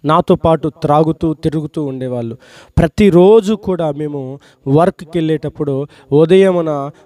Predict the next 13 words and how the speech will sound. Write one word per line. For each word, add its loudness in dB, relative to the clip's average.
ఆ, 0
తొమ్మిది 2
గంటలకు -4
వర్క్కి -6
వెళ్తే -6
ఒక 2
నైంటీ 0
మందు -2
తాగే 0
సైట్కి 0
పోయి -2
వర్క్ -4
చేసేవాడిని. -10